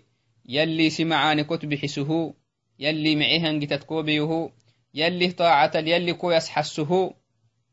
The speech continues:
إرق بريت، بريت مسلم تكيني نمو، سين تكو لبن تكو. محا هاي، "أرشدك الله لطاعته"، دعاك هبا محا، لأنه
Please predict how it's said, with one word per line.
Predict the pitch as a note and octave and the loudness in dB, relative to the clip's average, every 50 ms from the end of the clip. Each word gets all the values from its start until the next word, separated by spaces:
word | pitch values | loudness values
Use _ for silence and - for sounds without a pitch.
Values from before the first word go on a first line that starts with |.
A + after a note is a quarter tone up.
| _ _ _ _ _ _ _ _ _ _ _ _ _ - | _ _ _ _ _ _ _ _ _ _ _ _ _ -6
إرق | D3+ D3+ D#3+ D#3+ D3+ D3+ - _ _ _ _ - | -2 0 0 0 0 -2 -8 _ _ _ _ -16
بريت، | C3+ C3+ D3 D3+ D3+ D3 D3 - _ - - - - _ _ _ _ _ _ _ _ _ _ _ - | -8 -4 -2 -2 -2 -2 -4 -10 _ -16 -16 -16 -16 _ _ _ _ _ _ _ _ _ _ _ -10
بريت | A#2 C3+ C#3 C#3+ C#3+ C#3 | -8 -6 -4 -4 -4 -4
مسلم | C3+ C3+ - C3 C3 C#3 C#3+ | -6 -6 -6 -6 -6 -6 -6
تكيني | C#3 C3 A2 - C3+ B2+ B2 B2 | -6 -8 -8 -6 -4 -4 -4 -4
نمو، | A#2+ A#2 A2+ A2 G#2 - | -4 -4 -4 -6 -6 -8
سين | - - C3+ C3 C3 B2+ B2 A#2+ | -8 -8 -6 -6 -4 -4 -6 -6
تكو | - B2 - - - B2+ B2 | -6 -8 -8 -10 -12 -10 -6
لبن | B2 A#2+ A#2 A#2+ A#2 A2+ A2+ | -6 -6 -6 -6 -8 -8 -8
تكو. | A#2 B2 - - _ - A#2 - _ _ _ _ _ _ _ _ _ _ _ _ _ _ _ _ _ _ _ _ _ _ _ _ - | -8 -10 -10 -14 _ -20 -20 -20 _ _ _ _ _ _ _ _ _ _ _ _ _ _ _ _ _ _ _ _ _ _ _ _ -8
محا | D3+ F3+ - A#3+ A#3 | -6 -2 2 2 4
هاي، | A3 G3+ F3+ D3+ C#3 C3+ - D3+ | 6 6 6 6 6 4 2 2
"أرشدك | E3+ F3+ - - A3 G#3 A3 G3+ G#3 | 0 2 2 0 2 2 2 4 4
الله | F#3 F#3 F#3 F#3+ F#3 F#3+ F#3 | 2 4 4 4 2 4 2
لطاعته"، | F3 E3+ E3+ E3+ F3+ F3 D#3+ F3 F3+ F3 - F3 D#3+ D3+ | 0 0 0 4 4 6 6 6 4 4 2 -2 -2 0
دعاك | D3+ D#3 C#3+ D3 E3+ E3+ - | 0 2 2 2 2 2 2
هبا | E3 D3+ D3+ D3 C3 C#3 | 2 2 2 0 0 0
محا، | C#3+ D3 D3+ D3+ G3 F#3+ G3 | -2 -2 -2 -2 -2 -2 -2
لأنه | F3 F3 F3 F#3 A#3 A#3+ A#3 A3+ A3+ G#3 G#3+ G#3 G#3 | -2 0 0 0 0 0 0 0 0 0 0 0 -2